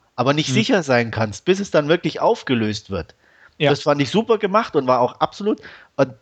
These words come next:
Speaker 1: äh, in, in der Art und Weise, wenn die anderen Szenen so konstruiert oder gemacht worden
Speaker 2: Mhm.
Speaker 1: wären, super, absolut klasse gewesen. Aber
Speaker 2: Dann haben wir
Speaker 1: das war
Speaker 2: natürlich
Speaker 1: einfach
Speaker 2: so die
Speaker 1: eben so diese
Speaker 2: klassische
Speaker 1: konträren Sachen, ne? Wo, wo so
Speaker 2: Ja.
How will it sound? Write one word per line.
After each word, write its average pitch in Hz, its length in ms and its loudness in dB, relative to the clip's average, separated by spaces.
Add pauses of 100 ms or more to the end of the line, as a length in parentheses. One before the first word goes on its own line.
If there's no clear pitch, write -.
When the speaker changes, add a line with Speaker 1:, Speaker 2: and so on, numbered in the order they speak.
(140)
Speaker 1:
äh, 135 180 0
in, 147 180 0
in 151 160 -6
der 160 240 0
Art 180 140 0
und 147 140 -2
Weise, 175 400 2
wenn 131 160 2
die 123 140 0
anderen 214 320 0
Szenen 120 420 -4
so 127 400 0 (580)
konstruiert 143 600 0
oder 127 160 2
gemacht 127 400 -2
worden 113 140 -4
Speaker 2:
Mhm. 101 40 -4
Speaker 1:
wären, 95 160 -6 (240)
super, 107 460 -4 (140)
absolut 202 580 -4
klasse 170 320 -2
gewesen. 151 440 0 (1120)
Aber 131 200 -2
Speaker 2:
Dann 131 140 0
haben 143 120 0
wir 170 60 0
Speaker 1:
das 143 100 -6
war 175 100 0
Speaker 2:
natürlich 170 80 0
Speaker 1:
einfach 180 160 0
Speaker 2:
so 180 40 -2
die 170 80 -2
Speaker 1:
eben 180 140 0
so 175 100 2
diese 170 240 -2
Speaker 2:
klassische 151 220 2
Speaker 1:
konträren 165 340 -2
Sachen, 165 380 -4
ne? 131 200 0
Wo, 131 200 0
wo 131 100 0
so 120 120 0
Speaker 2:
Ja. 120 180 -8